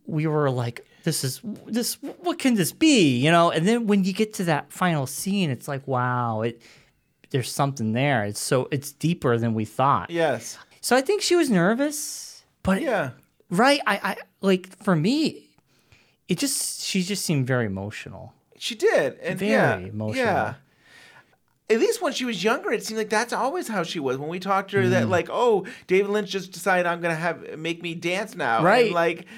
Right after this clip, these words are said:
Speaker 2: it's like, and she was, like, very uncomfortable. It's like, "What do you mean I'm gonna dance? That's not part of the script."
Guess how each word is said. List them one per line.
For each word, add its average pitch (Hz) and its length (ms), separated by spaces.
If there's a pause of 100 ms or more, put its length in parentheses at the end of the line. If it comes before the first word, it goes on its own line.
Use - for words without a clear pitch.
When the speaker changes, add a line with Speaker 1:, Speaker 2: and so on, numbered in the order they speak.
(180)
Speaker 2:
it's 226 160
like, 185 240
and 170 160
she 202 160
was, 185 140
like, 151 180
very 185 220
uncomfortable. 180 400
It's 147 80
like, 151 100
"What 208 100
do 247 80
you 247 80
mean 285 140
I'm 190 140
gonna 151 160
dance? 131 340
That's 190 220
not - 120
part 170 140
of 123 80
the 117 60
script." 165 380